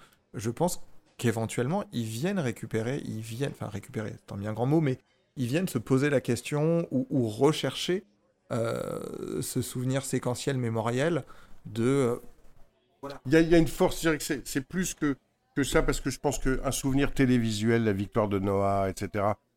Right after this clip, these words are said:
Speaker 2: vous vous souvenez, vous l'avez vu, vous vous souvenez à qui vous étiez, vous vous souvenez si la bière était fraîche ou chaude, c'est pareil. Donc c'est moins, euh, je dirais que je serais moins,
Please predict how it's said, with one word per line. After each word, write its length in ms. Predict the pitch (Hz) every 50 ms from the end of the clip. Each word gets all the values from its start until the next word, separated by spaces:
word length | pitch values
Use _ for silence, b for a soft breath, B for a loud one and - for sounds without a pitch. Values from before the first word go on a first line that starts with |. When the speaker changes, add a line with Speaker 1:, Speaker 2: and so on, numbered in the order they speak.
| _ _ _ -
Speaker 2:
vous 200 | 110 113 139 147
vous 60 | 139
souvenez, 380 | 131 - 135 123 113 120 123 120
vous 80 | 117
l'avez 300 | 110 107 101 98 101 101
vu, 420 | 92 90 101 104 104 104 107 101 - _ -
vous 160 | 107 117 120
vous 120 | 113 117
souvenez 300 | 110 - 120 113 104 107
à 100 | 104 101
qui 160 | - - -
vous 200 | 101 92 95 87
étiez, 220 | 98 87 - - 107
vous 120 | 101 101
vous 60 | 95 - -
souvenez 160 | 110 104 104
si 140 | - - 107
la 100 | 95 90
bière 220 | 95 101 95 90
était 180 | 87 - - 90
fraîche 320 | - - 101 92 - -
ou 60 | 92
chaude, 320 | - - - 104 95 87 - _ _ _ _ _ _ -
c'est 280 | - - - 135 -
pareil. 400 | - 123 110 104 98 92 80 73 _ _ _ _ _ _ _ -
Donc 180 | - 117 117 -
c'est 300 | - - - - 139 135
moins, 300 | 143 151 165 175 175 170
euh, 260 | 151 127 127 117 117
je 80 | 113 107
dirais 180 | 135 139 143
que 60 | 135 -
je 60 | -
serais 180 | - 131 123
moins, 520 | 123 131 147 160 160 156 151 139 127 113